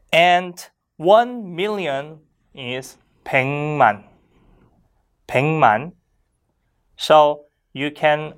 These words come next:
also use in the same way that we studied. All right, so these things you just have to memorize. So, uh, just practice enough. 일, 이,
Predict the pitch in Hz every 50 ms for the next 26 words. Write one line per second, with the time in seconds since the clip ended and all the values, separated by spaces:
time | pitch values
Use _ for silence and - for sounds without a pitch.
0 | _ - 175 196 214 208 214 - 185 151 139 135 135 135 147 143 - - _ _
1 | _ - 151 127 120 123 123 - - - 175 170 175 180 180 170 160 165 165 170
2 | 170 170 156 131 139 131 117 117 117 120 - - - - - 147 123 - 101 -
3 | _ - - - _ _ _ _ _ _ _ _ _ _ _ _ _ _ _ _
4 | _ _ _ _ _ _ - - _ _ _ _ _ - 214 202 190 156 135 -
5 | - - 202 208 202 185 - _ _ _ - 147 135 131 139 190 220 254 247 254
6 | - - 202 196 214 233 226 - - _ _ _ - 165 165 190 208 220 220 220
7 | - 196 185 - - 175 151 139 139 151 180 208 190 170 131 95 110 123 143 180
8 | 196 - - _ _ _ _ _ _ _ _ _ _ _ _ - - - 131 127
9 | 131 131 127 123 - - _ _ _ _ _ _ _ _ _ _ _ _ _ _
10 | _ - - 110 107 107 110 110 110 120 123 _ - - 170 175 175 - _ -
11 | - - 240 240 240 233 - 180 180 175 180 - _ _ - 165 147 143 139 120
12 | 104 98 - - - - - _ _ _ _ _ _ _ _ _ _ - 185 180
13 | 185 190 196 202 208 202 208 - _ _ _ _ _ _ _ _ _ _ _ _
14 | _ _ - 147 139 143 147 151 151 156 156 156 -